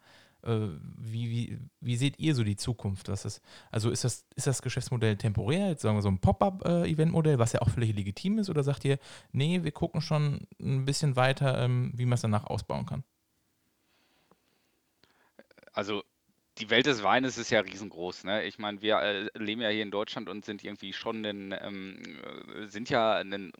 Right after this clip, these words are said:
Speaker 2: uraltes, äh, Weinland, äh, und um uns herum gibt's ja noch, äh, Frankreich und, äh, I-, Italien, Spanien, äh, Österreich, ja, die ja alle große Weinnationen sind.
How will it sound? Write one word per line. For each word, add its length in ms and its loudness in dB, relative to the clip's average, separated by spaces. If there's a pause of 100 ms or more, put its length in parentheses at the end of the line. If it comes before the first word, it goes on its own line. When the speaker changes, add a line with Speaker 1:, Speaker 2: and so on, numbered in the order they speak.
Speaker 2:
uraltes, 800 0
äh, 800 -4
Weinland, 800 -2
äh, 240 -4
und 340 -12
um 140 -12
uns 220 -10
herum 260 -4
gibt's 160 -10
ja 140 0
noch, 260 -4
äh, 240 0
Frankreich 640 -2
und, 420 -12
äh, 300 2
I-, 400 -4
Italien, 880 -2
Spanien, 800 -2 (280)
äh, 180 4
Österreich, 680 -4
ja, 300 2
die 100 -14
ja 160 0
alle 240 0
große 400 -10
Weinnationen 720 -6
sind. 280 -8